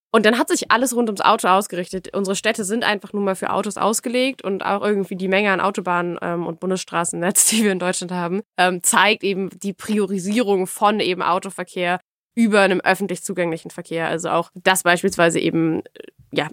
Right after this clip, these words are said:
Autobahnen aus Steuergeldern finanziert werden, et cetera. Also da eine Infrastruktur bereitgestellt wird, die dann jeder kostenlos nutzen kann, zeigt ja irgendwie so einen ganz, ganz starken Fokus auf eben diese individuelle Mobilität, die auch,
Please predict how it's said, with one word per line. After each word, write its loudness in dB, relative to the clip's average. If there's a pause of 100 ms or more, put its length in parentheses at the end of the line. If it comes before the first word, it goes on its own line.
Autobahnen 4
aus 2
Steuergeldern 2
finanziert -4
werden, -4
et -8
cetera. -4
Also 0
da 0
eine 0
Infrastruktur -4
bereitgestellt -2
wird, -14
die -16
dann -2
jeder -4
kostenlos -8
nutzen -8
kann, -4 (360)
zeigt 2
ja 4
irgendwie -2
so -6 (140)
einen -6
ganz, 0
ganz -2
starken -2
Fokus -6
auf -4
eben -8
diese -6
individuelle -4
Mobilität, -4
die 0
auch, -4